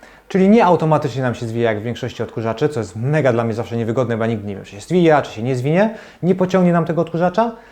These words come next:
tylko zawsze wtedy, kiedy tylko chcemy, wtedy naciskamy przycisk i mamy zwinięty, e, przewód. Zabieramy się za umycie krzesła. Jak widzicie, mamy tutaj różne końcówki,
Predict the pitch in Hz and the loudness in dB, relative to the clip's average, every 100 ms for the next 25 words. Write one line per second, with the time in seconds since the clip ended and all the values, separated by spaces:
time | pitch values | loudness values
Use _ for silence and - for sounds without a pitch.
0 | _ - 165 170 156 208 - 170 185 151 | _ -8 -2 0 2 0 -2 -6 -4 -4
1 | 143 117 - - 117 - 214 202 202 196 | -4 -6 -8 -10 -12 -2 0 2 0 -4
2 | - _ - 185 135 131 - - 117 120 | -12 _ -4 -2 0 -2 -4 -6 -6 -4
3 | 190 185 180 - _ - 180 147 127 104 | -4 -4 -4 -10 _ -4 0 0 -2 -6
4 | 101 98 92 98 _ _ - 101 101 - | -8 -10 -12 -16 _ _ -20 -18 -16 -12
5 | 104 117 - _ _ _ _ _ _ - | -12 -14 -20 _ _ _ _ _ _ -2
6 | 165 170 160 147 127 - 104 107 101 131 | 4 6 6 6 4 0 -2 -2 -2 -2
7 | 135 - 90 - 95 - - _ _ - | -2 -4 -8 -14 -16 -18 -20 _ _ -20
8 | - 190 196 185 180 185 165 139 127 123 | -2 2 4 4 2 2 0 2 0 0
9 | 113 123 120 117 127 214 - 185 | 2 2 -2 -4 -2 -2 0 -2